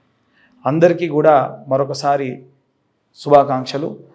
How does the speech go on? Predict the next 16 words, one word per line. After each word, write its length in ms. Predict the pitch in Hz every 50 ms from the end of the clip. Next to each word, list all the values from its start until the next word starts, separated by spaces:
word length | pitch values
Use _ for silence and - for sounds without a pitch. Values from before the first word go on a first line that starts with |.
| _ _ _ _ _ _ _
వీలైనంత 500 | 135 139 165 175 180 185 175 175 175 170
వరకు 300 | 160 151 156 151 147 156
కూడా 260 | 147 143 143 151 147
అందరూ 440 | 143 - - - 123 139 143 151 143
కూడా 360 | 135 143 143 139 135 120 - - - 127
జాగ్రత్తగా 600 | 120 127 127 135 135 143 143 139 143 147 147 143
ఉండండి. 520 | 139 139 139 139 135 135 135 135 139 - - - _ _ _ _ _ _ _ _ _ _ _ -
ఈ 100 | 151 151
మంత్రపఠనము, 960 | 147 143 139 147 147 180 165 180 175 165 170 175 170 170 170 - - - - -
ఈ 80 | 143 139
దేవతార్చన 640 | 127 131 139 147 160 156 - 160 156 147 151 160 151 139 -
చేసుకొని 500 | 143 135 - - - 147 143 131 - - - _ _ _ _ -
అందరూ 220 | 131 139 151 147
కూడా 160 | 139 143 139 147
సంతోషంగా 580 | 139 139 127 127 143 147 139 - 139 135 131
ఉండండి. 320 | 131 - - - - -